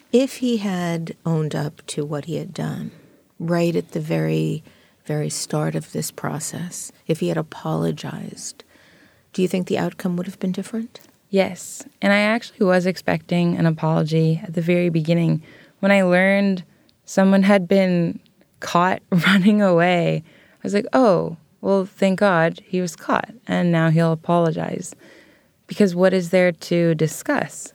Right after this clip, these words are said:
Speaker 2: Like, I didn't even understand what the case would be. And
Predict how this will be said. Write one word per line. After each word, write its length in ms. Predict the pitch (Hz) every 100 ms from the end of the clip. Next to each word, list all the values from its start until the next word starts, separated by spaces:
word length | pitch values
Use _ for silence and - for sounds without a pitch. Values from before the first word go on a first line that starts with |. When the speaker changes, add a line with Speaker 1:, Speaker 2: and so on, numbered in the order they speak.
| -
Speaker 2:
Like, 120 | 196
I 80 | 196
didn't 340 | 175 220 220
even 240 | 220 208 202
understand 560 | 202 190 - 196 190
what 160 | 180 175
the 100 | 170
case 400 | 160 269 302 -
would 160 | -
be. 300 | - 69 208 - - - - _ _ -
And 520 | 208 208 208 202